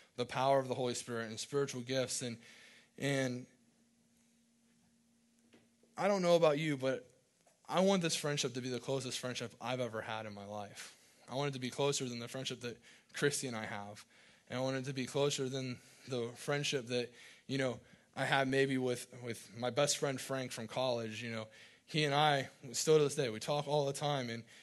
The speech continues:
we pray for each other constantly. But I want this friendship with the Holy Spirit to be closer than that. I want to trust the Holy Spirit and trust his leading more than I ever have before.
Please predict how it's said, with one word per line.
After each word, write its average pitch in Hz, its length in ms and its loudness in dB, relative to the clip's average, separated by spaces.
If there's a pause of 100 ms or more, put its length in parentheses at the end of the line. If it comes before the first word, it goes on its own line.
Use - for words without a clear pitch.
(100)
we 123 120 0
pray 156 260 4
for 151 180 -2
each 139 160 0
other 131 220 0
constantly. 135 640 -2 (840)
But 135 320 2 (1040)
I 143 60 -8
want 165 100 0
this 156 140 0
friendship 147 540 0 (760)
with 135 120 -4
the 135 60 -6
Holy 131 220 0
Spirit 139 260 0
to - 80 -8
be 120 300 -4 (260)
closer 156 400 4
than 123 160 -4
that. 117 320 -6 (1120)
I 151 80 2
want 165 160 6
to 131 200 2 (100)
trust - 480 2
the 151 80 -2
Holy 143 260 2
Spirit 135 600 -2
and 127 120 -6
trust 147 440 0
his 135 220 -2
leading 127 440 -4 (300)
more 143 240 4
than 135 120 -2
I 123 160 -4
ever 135 280 -2
have 123 260 -2
before. 117 540 -6